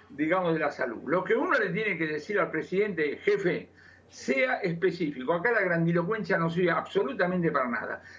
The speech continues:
Sea específico, busque regiones, sectores, actitudes, etcétera, etcétera, donde usted pueda bajar el conflicto.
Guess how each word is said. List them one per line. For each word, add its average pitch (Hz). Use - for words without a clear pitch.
Sea 277
específico, 170
busque 156
regiones, 180
sectores, 196
actitudes, 185
etcétera, 170
etcétera, 240
donde 170
usted 220
pueda 214
bajar 185
el 156
conflicto. 131